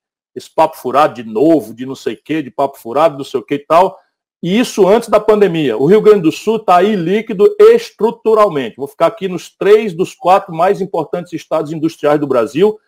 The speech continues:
e São Paulo está caminhando aceleradamente pra iliquidez também,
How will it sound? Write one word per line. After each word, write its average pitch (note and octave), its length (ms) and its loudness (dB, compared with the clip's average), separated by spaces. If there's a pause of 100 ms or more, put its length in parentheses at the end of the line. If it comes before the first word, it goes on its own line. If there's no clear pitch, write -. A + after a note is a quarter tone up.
(180)
e F#3+ 120 -2
São C4 360 2
Paulo G3+ 480 4
está G3+ 240 -2
caminhando F#3+ 460 -4
aceleradamente F#3+ 1080 -2
pra F3+ 140 -4
iliquidez D#3+ 580 -2
também, E3+ 480 -2